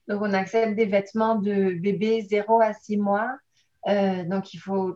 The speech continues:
trier, voir que c'est en bon état, les trier par taille, euh, puis faire des petits, des petits paquets pour pouvoir les donner avec les familles. On a aussi, euh, des, des choses à faire physiquement, par exemple, installer les tapis d'hiver.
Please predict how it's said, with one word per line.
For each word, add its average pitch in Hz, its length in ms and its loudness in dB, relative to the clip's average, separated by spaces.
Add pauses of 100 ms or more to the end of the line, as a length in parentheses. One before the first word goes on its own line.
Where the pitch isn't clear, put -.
trier, 233 640 0
voir 196 240 0
que 208 80 -6
c'est 196 160 -8
en 196 100 -2
bon 180 180 -4
état, 220 520 0
les 208 120 0
trier 202 300 -2
par 180 240 -4 (140)
taille, 220 560 4 (400)
euh, 185 340 0
puis 202 140 -10
faire 202 180 -4
des 196 140 -2
petits, 202 580 0
des 180 220 -6
petits - 280 -20
paquets 214 360 0
pour 214 160 -8
pouvoir 185 260 -2
les 185 120 -2
donner 185 220 -4
avec 170 300 -6
les 180 100 -6
familles. 247 480 -2 (600)
On 202 220 0
a 208 200 2
aussi, 226 440 0
euh, 196 400 2 (760)
des, 196 300 0
des 202 160 0
choses 233 240 0
à 208 140 4
faire 226 260 2
physiquement, 233 720 -4
par 202 160 -4
exemple, 185 400 -6
installer 202 440 2
les 202 140 2
tapis 185 260 -6
d'hiver. 170 500 -4